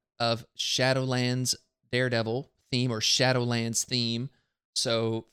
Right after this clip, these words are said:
find out the characters that are in that run and, and paint up one of those and, and submit it, and it'll be a good time. And also,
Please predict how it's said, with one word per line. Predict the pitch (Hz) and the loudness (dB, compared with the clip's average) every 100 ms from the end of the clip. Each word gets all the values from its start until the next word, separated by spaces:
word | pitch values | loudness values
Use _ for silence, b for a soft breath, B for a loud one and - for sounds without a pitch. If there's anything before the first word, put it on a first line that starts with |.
| _ | _
find | 127 127 120 | 0 2 4
out | 120 117 | 2 0
the | 117 | -6
characters | - 131 123 127 123 123 | 0 0 0 -2 -2 0
that | 127 117 | 0 -2
are | 117 117 113 113 b b _ - | 0 0 0 -4 b b _ 0
in | 143 139 | 2 2
that | 131 131 | 2 0
run | 123 127 135 160 190 _ _ _ _ _ - | 0 2 2 0 -4 _ _ _ _ _ 0
and, | 123 120 117 117 113 | 2 4 2 0 -4
and | 120 113 - | -6 -8 -8
paint | 135 127 | -6 -4
up | 123 131 | -4 -2
one | 131 | -2
of | 120 | 2
those | 127 135 147 165 - - _ _ _ - | 2 2 0 -2 -4 -6 _ _ _ -6
and, | 117 117 117 117 113 _ | -4 -2 -4 -8 -12 _
and | 120 117 | -8 -6
submit | 113 117 117 123 | -4 -4 -2 -2
it, | 147 _ _ | -2 _ _
and | 120 | -2
it'll | 123 | 0
be | 139 | 2
a | 135 | 0
good | 147 | -2
time. | 160 170 120 104 _ _ _ | -4 -6 -6 -8 _ _ _
And | 131 135 | 0 2
also, | 143 180 151 165 | 0 0 0 -2